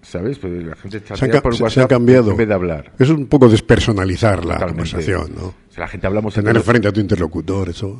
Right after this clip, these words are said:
Speaker 1: La gente hablamos entre nosotros a través del, del, del, del WhatsApp. Pues, coño, llama por teléfono, que casi todos tenemos ya la tarifa plana.
Speaker 2: Ujú.
Speaker 1: Que, que no es que va a costar más o menos dinero, llama. "Oye, ¿qué, cómo estás? Oye, me hace falta que,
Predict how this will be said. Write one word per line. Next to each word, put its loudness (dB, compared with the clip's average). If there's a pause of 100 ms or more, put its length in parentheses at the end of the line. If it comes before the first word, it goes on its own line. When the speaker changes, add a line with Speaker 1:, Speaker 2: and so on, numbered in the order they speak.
Speaker 1:
La -6
gente -8
hablamos -8
entre -12
nosotros -10
a -10
través -10
del, -12
del, -14
del, -16
del -16
WhatsApp. -14 (540)
Pues, -18
coño, -10
llama -12
por -8
teléfono, -6
que -12
casi -18
todos -14
tenemos -10
ya -4
la -4
tarifa -10
plana. -14 (160)
Speaker 2:
Ujú. 0
Speaker 1:
Que, -10
que -12
no -8
es -12
que -8
va 0
a -4
costar -6
más -10
o -8
menos -6
dinero, -8
llama. -12
"Oye, -4
¿qué, -8
cómo -8
estás? -4
Oye, -4
me -10
hace -8
falta -10
que, -10